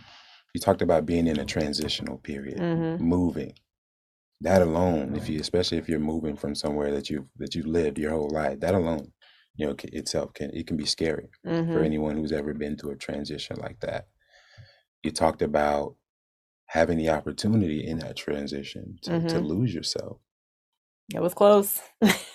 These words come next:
Speaker 2: It
Speaker 1: I
Speaker 2: was
Speaker 1: like to
Speaker 2: close.
Speaker 1: call those types of moments, I, I call it an apex moment.
Speaker 2: Mm.
Speaker 1: It's a fork in the road. It's one of those moments where you look back on your life and you see, if I would have made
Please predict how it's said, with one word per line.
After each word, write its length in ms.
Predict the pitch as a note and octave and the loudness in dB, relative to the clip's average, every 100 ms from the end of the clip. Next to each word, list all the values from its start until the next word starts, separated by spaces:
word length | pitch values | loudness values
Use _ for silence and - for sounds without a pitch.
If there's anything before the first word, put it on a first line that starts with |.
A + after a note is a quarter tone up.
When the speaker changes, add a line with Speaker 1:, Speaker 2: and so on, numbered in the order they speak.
| G#3+ | 8
Speaker 2:
It 220 | G#3 F#3+ | 8 8
Speaker 1:
I 120 | F#2 | 10
Speaker 2:
was 80 | A#2 | 12
Speaker 1:
like 160 | A2+ A2 | 12 10
to 60 | G2+ | 6
Speaker 2:
close. 100 | - | 4
Speaker 1:
call 320 | - G2+ G2 | 8 8 8
those 340 | F#2 F2+ F#2+ - | 6 4 4 2
types 340 | - E2+ - | 2 4 2
of 80 | D2+ | 0
moments, 600 | D2 D#2+ D2+ C#2 - - - - | 2 2 0 -2 -6 -8 -10 -12
I, 300 | - D#2+ D#2 | -6 -4 2
I 60 | F2 | 2
call 280 | - E2 D2+ | 4 4 4
it 100 | C#2+ | 0
an 140 | C#2 - | -4 -4
apex 500 | E2 D2+ D2 C#2 - | -4 -4 -6 -6 -6
moment. 380 | C#2 C2+ - - _ _ | -6 -6 -10 -14 _ _
Speaker 2:
Mm. 400 | F3 E3+ D#3 D#3+ E3+ _ _ _ _ _ | 0 2 2 -2 -6 _ _ _ _ _
Speaker 1:
It's 120 | - - | -4 -4
a 60 | |
fork 380 | D#2 - F#2+ - | -2 2 4 4
in 100 | D#2 | 0
the 80 | D2 | 0
road. 480 | D2+ D2 C#2 - - - - - - - - _ _ _ - | 0 0 0 -6 -14 -20 -20 -20 -20 -18 -20 _ _ _ -4
It's 160 | F2 | 2
one 140 | F#2 G2+ | 6 6
of 80 | |
those 260 | F#2+ F2+ F2 | 8 6 6
moments 500 | E2+ F#2 F2 - - | 4 6 4 2 -2
where 120 | D#2+ | 2
you 180 | D2+ D#2+ | 4 4
look 220 | F2 F2 | 2 2
back 260 | - E2+ D#2+ | 4 4 4
on 100 | D#2+ | 0
your 160 | D2+ D2+ | 2 2
life 340 | D#2 D#2 D2 | 2 2 0
and 160 | C#2+ D2 | -4 -2
you 100 | D#2+ | -2
see, 340 | - E2+ D#2+ | -2 0 0
if 160 | D#2+ D#2+ | 0 2
I 220 | E2+ F#2 | 4 4
would 280 | F2 F#2 F#2 | 2 -2 -2
have 120 | E2+ | 0
made 500 | F2 F2 F2+ F2 | 2 2 2 0